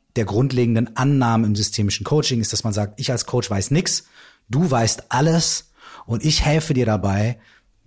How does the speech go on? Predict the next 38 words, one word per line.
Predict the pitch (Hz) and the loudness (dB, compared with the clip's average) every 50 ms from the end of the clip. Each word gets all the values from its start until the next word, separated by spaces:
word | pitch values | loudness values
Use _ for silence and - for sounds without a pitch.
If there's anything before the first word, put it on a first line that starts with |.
| _ - - | _ -12 -4
deine | 107 131 131 147 170 175 160 135 | -2 0 2 4 4 4 2 2
eigene | 113 127 123 127 | 2 2 2 2
Stärke | 110 - - 120 110 107 - 110 | 0 0 0 -2 -2 -2 -4 -4
zu | - - | -4 -4
finden, | - - 113 104 104 98 | -4 0 0 0 2 2
deine | 113 123 135 139 143 | 2 2 4 2 2
eigene | 92 113 117 117 107 | 2 0 0 0 0
Kraft | - - 110 101 - | -2 -4 -6 -4 -6
zu | - | -8
finden | - - 113 104 | -6 -4 -4 -4
und | 107 104 95 | -4 -2 -2
deinen | 123 117 139 151 156 | 0 2 2 2 2
eigenen | 143 - 127 131 135 127 117 104 95 | 2 0 0 0 0 0 0 0 0
Wald | 113 113 123 139 135 - - _ _ _ _ _ - | 2 2 2 0 0 -4 -8 _ _ _ _ _ -6
trotz | - 117 - 180 175 - - - | -2 0 0 0 -2 -2 -2 0
der | 135 117 | 0 2
ganzen | 127 127 120 - 123 104 | 2 0 0 0 0 0
Bäume | 92 117 123 139 143 127 110 | 2 2 2 4 2 2 2
wieder | 113 113 110 107 | 2 0 0 -2
klar | - - 120 113 131 135 | -2 -2 0 0 0 0
zu | - - 107 | 0 -2 -2
sehen. | 92 98 104 95 87 71 69 - _ _ _ _ | 0 0 2 0 0 -2 -4 -10 _ _ _ _
So. | - - - 60 71 - _ - - - - - - - | -10 -8 -8 -8 -10 -14 _ -18 -16 -14 -14 -12 -10 -4
Und | - 120 135 139 | -2 0 0 2
ein | |
anderer | 135 135 151 190 196 170 156 107 | 2 2 2 2 2 2 0 0
Ansatz | 135 139 135 139 135 - - | 0 0 2 0 0 0 0
im | 123 110 | -2 -2
systemischen | 107 - - - 135 131 - - 117 | -2 -2 -2 0 0 0 0 -2 -2
Coaching, | - - 120 123 - - 123 110 | -2 0 -2 0 0 0 0 0
daher | 113 104 110 - | 0 0 0 0
kommt | - 117 104 | -2 -4 -2
das | 101 - - | -2 -2 0
Wort | 107 110 104 | -2 -2 0
systemisch, | 107 - - - - 135 135 156 156 151 - | -2 -4 -2 -2 0 2 2 2 2 2 0
ist, | - 160 208 - - - - _ - - - - - - - - - - - - - _ - | 0 0 0 0 -4 -6 -12 _ -20 -20 -18 -18 -18 -18 -20 -20 -20 -20 -20 -20 -12 _ -2
dass | 139 131 - - 156 | 0 0 2 2 2
man | 147 143 139 139 139 143 147 | 4 4 4 4 4 2 2